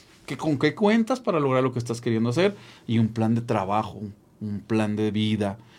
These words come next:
que te diga cómo vas avanzando con objetivos, con metas, con métricas,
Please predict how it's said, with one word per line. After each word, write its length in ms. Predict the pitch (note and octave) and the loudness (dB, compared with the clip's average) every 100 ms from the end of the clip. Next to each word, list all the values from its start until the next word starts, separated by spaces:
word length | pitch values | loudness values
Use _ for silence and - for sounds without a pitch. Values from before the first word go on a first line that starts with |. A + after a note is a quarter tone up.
| - | -6
que 80 | G#2 | -6
te 180 | - G#2+ | -2 -2
diga 460 | G#2+ G#2+ G#2+ A#2 A#2+ | 0 0 0 0 -4
cómo 260 | G#2 A2 | -6 -4
vas 240 | G#2+ G#2+ B2 | -4 -4 -4
avanzando 840 | A2 F#2 F2 F2 G#2 G#2 G2 G2+ G2+ | -4 -4 -8 -8 -6 -4 -4 -6 -6
con 200 | G2+ F#2+ | -8 -8
objetivos, 760 | F2 - F2 A2 G#2 G#2+ G#2 | -10 -14 -8 -6 -4 -6 -8
con 260 | - F#2 F#2 | -10 -10 -6
metas, 520 | G2+ G#2 G#2 G#2 G2+ - - - | -4 -6 -4 -6 -6 -18 -20 -16
con 200 | G2 G2 | -8 -4
métricas, 720 | G#2+ A2+ A#2 A2 A2+ A2+ A#2 | 0 -2 -2 -4 -2 -4 -4